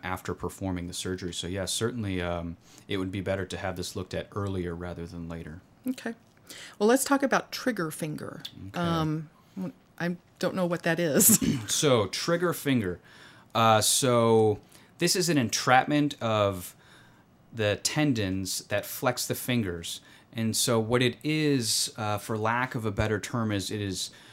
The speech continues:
Speaker 1: it is a mechanical impingement of the flexor tendons as they pass through these little tunnels through which the tendons glide.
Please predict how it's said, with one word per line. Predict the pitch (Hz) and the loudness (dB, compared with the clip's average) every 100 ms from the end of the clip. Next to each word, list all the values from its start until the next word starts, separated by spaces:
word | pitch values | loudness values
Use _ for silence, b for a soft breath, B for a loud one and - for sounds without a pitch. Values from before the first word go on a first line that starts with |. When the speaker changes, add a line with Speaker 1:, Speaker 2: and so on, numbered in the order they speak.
| B B _ | B B _
Speaker 1:
it | 127 | -4
is | 117 107 | -2 0
a | 104 | 0
mechanical | 98 - - 147 151 151 139 | -2 -4 -2 0 0 0 -2
impingement | 135 107 - - 143 131 110 98 - | 0 -4 -4 0 2 2 2 -2 -2
of | 101 | -6
the | 95 | -6
flexor | - 117 101 - | -6 -6 -4 -6
tendons | 92 - 101 90 87 - - | -8 -8 -6 -6 -6 -10 -10
as | 98 | -8
they | 98 92 | -6 -8
pass | - - 139 139 - | -6 -2 0 0 -4
through | 139 135 120 104 B B B B - | 0 2 2 0 B B B B -4
these | 110 107 | -4 -2
little | 117 110 | 0 0
tunnels | - - 180 139 90 87 - - _ | -2 0 2 2 0 -4 -8 -10 _
through | - 104 | -8 -6
which | 107 - | -6 -6
the | 104 | -8
tendons | - 120 104 98 - | -4 -4 -4 -6 -8
glide. | - 95 85 76 | -8 -8 -8 -12